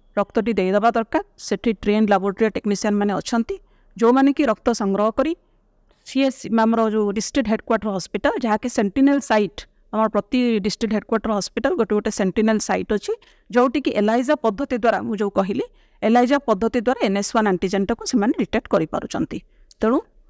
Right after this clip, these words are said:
ମୁଁ କହିବି, ଲକ୍ଷଣ ଆସିଲା କ୍ଷଣି ଆପଣମାନେ ନିକଟସ୍ଥ ପି ଏସ୍ ସି କୁ ଯାଇ ବା ସି ଏସ୍ ସି କୁ ଯାଇ ଲାବୋରେଟୋରୀ ଟେକ୍ନିସିଆନକୁ ନିଜର ରକ୍ତ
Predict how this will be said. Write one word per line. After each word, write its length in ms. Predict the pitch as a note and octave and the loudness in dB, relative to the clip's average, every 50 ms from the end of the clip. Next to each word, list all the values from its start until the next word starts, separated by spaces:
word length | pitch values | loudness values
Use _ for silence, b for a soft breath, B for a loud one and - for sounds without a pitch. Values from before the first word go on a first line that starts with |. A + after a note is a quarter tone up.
| _ _ _ _ _ _ - A#3+ | _ _ _ _ _ _ -10 -8
ମୁଁ 140 | A3+ A3+ | -6 -2
କହିବି, 300 | - G#3+ G#3 A3+ A3+ B3+ C#4+ | 0 0 0 2 2 0 2
ଲକ୍ଷଣ 340 | A#3+ F3+ - - - A#3 A#3 | 2 2 0 0 -2 0 2
ଆସିଲା 320 | G3 F3+ - - A3 A3+ | 0 0 0 0 -2 -2
କ୍ଷଣି 220 | A3 - C4 C#4 F#4+ A#4 | 0 0 0 0 2 0
ଆପଣମାନେ 440 | - - - G#3 A3 A3 A3+ A#3+ C#4 D#4 | -2 -4 -2 -2 0 0 2 2 2 2
ନିକଟସ୍ଥ 540 | A3 F3 - - - - A3 - - - B3 A#3 F3+ F3 _ _ _ _ _ _ - | 0 0 -2 -4 -2 -2 -2 -2 0 2 2 2 2 2 _ _ _ _ _ _ -6
ପି 60 | G#3+ G#3+ G#3+ | 0 0 0
ଏସ୍ 140 | G#3 - | 0 0
ସି 80 | - A#3+ | -2 -4
କୁ 120 | - B3 A3 | -2 -2 0
ଯାଇ 240 | F#3 G#3+ G#3 B3 D4+ - _ _ _ | 2 2 2 2 0 -4 _ _ _
ବା 80 | G#3+ G#3+ | -6 -6
ସି 140 | G#3+ - A#3 G3+ | -6 -2 -2 -2
ଏସ୍ 120 | G3+ G3 - | -2 -2 -4
ସି 80 | - G#3+ | -6 -4
କୁ 100 | - G#3 | -4 -2
ଯାଇ 220 | F3+ G3+ G3 A3+ D4 G#4+ G4 D4 | 0 2 2 2 0 -2 -4 0
ଲାବୋରେଟୋରୀ 440 | G#3 F#3+ F#3 G3+ A3 G#3 - A#3+ G#3+ | 0 0 2 2 -2 0 0 -2 0
ଟେକ୍ନିସିଆନକୁ 580 | - G3+ - G#3+ G#3 G#3 - A#3+ G#3+ G#3+ - B3 | 0 -2 0 0 -2 0 0 0 -2 0 0 0
ନିଜର 240 | A3+ G#3 F3+ G#3+ A3 G#3+ | 0 2 2 0 0 0
ରକ୍ତ 240 | G3+ - _ - | -2 -4 _ -2